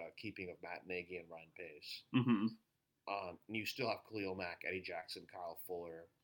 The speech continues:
Speaker 1: Roquan Smith on defense. I think in today's day and age, like,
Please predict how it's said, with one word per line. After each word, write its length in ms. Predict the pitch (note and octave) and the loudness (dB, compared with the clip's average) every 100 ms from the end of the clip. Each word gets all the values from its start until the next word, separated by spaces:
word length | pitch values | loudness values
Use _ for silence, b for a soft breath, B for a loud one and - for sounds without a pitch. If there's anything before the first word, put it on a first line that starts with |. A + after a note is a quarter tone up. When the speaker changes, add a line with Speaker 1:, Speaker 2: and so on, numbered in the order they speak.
| _ _ _ _ _ _ _ - - _ _ _ A2 | _ _ _ _ _ _ _ -6 -6 _ _ _ 0
Speaker 1:
Roquan 460 | G2+ F#2 F#2+ E2 | 0 0 -4 0
Smith 340 | - G2 E2+ F#2 | -2 0 -2 -2
on 140 | E2 D#2+ | -8 -10
defense. 720 | F2 - D#2 D#2 - - - - _ _ _ _ _ - | -10 -8 -10 -14 -2 0 0 -4 _ _ _ _ _ 0
I 80 | A2 | 2
think 180 | B2 G#2+ | 4 0
in 80 | G2 | 0
today's 380 | - G#2 G#2 G2 | 0 4 4 4
day 160 | G#2 F#2+ | 2 2
and 100 | F#2 | 2
age, 400 | F#2 F2+ F2 - | 0 0 -2 -4
like, 240 | F2 E2 | -4 -6